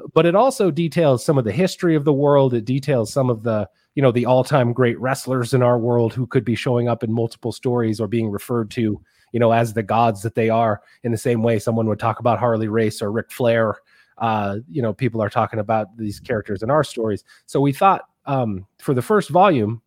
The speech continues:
if people were interested and they wanted to kinda go deep on this project and, and really get into the territories, we would make, go ahead and make that Bible a free ebook for people to download, which you can also get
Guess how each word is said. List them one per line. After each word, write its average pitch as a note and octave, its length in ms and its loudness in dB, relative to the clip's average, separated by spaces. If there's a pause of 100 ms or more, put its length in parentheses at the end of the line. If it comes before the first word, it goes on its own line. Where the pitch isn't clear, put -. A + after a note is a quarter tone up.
(460)
if B2+ 140 -2
people D3 260 0
were B2 140 4
interested C3 420 0
and A2+ 120 0
they A2+ 60 2
wanted B2 220 0
to G#2 60 -6
kinda C3 260 0
go A2+ 220 -2
deep B2 320 -4
on G#2+ 160 2
this G2 160 -6
project G#2 540 -4
and, A#2+ 240 -6
and G#2 280 -8
really B2+ 300 0
get B2 140 -2
into A#2+ 180 -4
the F#2+ 80 -12
territories, C3+ 540 -4
we B2 100 0
would A#2+ 140 0
make, A#2+ 140 -2
go B2+ 120 0
ahead A#2 160 2
and G#2+ 80 -2
make A2+ 180 -2
that A2 260 -6 (540)
Bible A#2+ 440 0
a G2 60 -4
free C#3 440 0
ebook G#2 340 -6
for F#2+ 140 -10
people A2+ 280 -4
to G2 100 -8
download, G2 420 -4
which F#2+ 180 -10
you A2+ 60 -8
can A#2 80 -2
also A2+ 240 -4
get G#2 300 -8